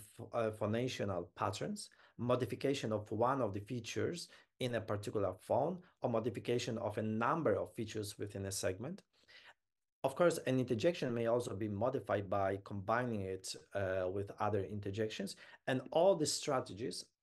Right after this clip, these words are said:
are not mutually exclusive, but certainly may be exploited simultaneously. The large set of possible modifications suggests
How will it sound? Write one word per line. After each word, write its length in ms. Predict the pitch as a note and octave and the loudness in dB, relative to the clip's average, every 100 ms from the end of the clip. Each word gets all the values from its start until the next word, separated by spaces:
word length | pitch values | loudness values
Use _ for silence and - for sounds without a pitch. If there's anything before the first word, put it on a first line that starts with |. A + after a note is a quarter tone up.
| _ - | _ -2
are 100 | A#2+ | 0
not 360 | A2+ C3 B2+ A2+ | 2 2 0 -2
mutually 540 | A#2 G#2+ A#2 G2+ G2+ | -4 -2 2 4 4
exclusive, 540 | G2 - B2+ A2+ A#2+ A2 | 0 -2 -4 -2 -4 -4
but 160 | G#2+ | -2
certainly 420 | - G#2 F#2 F#2+ | -2 -2 -2 -4
may 160 | F#2+ F#2 | -4 -4
be 160 | F2 F#2+ | -4 -4
exploited 640 | - - F2 F2 F#2+ G2+ _ | -6 -8 -4 -2 -2 -8 _
simultaneously. 1080 | - - G2+ F#2 F#2+ - A2+ G#2 F2+ G2 - _ - - _ - - | -8 -6 -4 -4 -8 -4 -2 -2 -4 -10 -16 _ -20 -20 _ -14 -2
The 120 | B2 | 2
large 340 | A#2+ D#3 A3 | 4 4 2
set 320 | - - A#2 A#2 | 0 2 2 2
of 200 | G#2+ - | -8 -2
possible 440 | B2 - G#2 G#2+ | -2 0 0 0
modifications 920 | G2+ G2+ G2+ - A2 G2+ G2+ A#2 B2+ | 0 0 -4 -4 0 0 0 -4 -4
suggests 560 | - G2 A2 G#2 - | -2 0 2 2 0